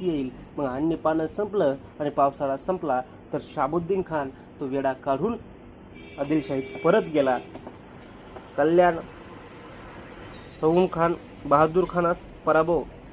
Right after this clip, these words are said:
याच हंबीरराव मोहित्याने सरसेनापती असताना केला. सोळाशे अठ्ठ्याहत्तर साली रायगडाजवळ गाजीउद्दीन खानाबरोबर हंबीररावाने दोन हात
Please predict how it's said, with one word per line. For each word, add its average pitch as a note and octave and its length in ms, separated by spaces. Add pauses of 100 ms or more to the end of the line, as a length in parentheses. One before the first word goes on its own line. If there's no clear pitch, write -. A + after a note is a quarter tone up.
याच E3+ 280
हंबीरराव D3 320
मोहित्याने D3 540
सरसेनापती C#3+ 680
असताना C3+ 360
केला. C3 260 (440)
सोळाशे F3+ 420
अठ्ठ्याहत्तर F3+ 400
साली E3 360
रायगडाजवळ D#3+ 680 (480)
गाजीउद्दीन D#3 640 (380)
खानाबरोबर D3 580 (400)
हंबीररावाने D#3 540
दोन C#3+ 340 (180)
हात C#3 80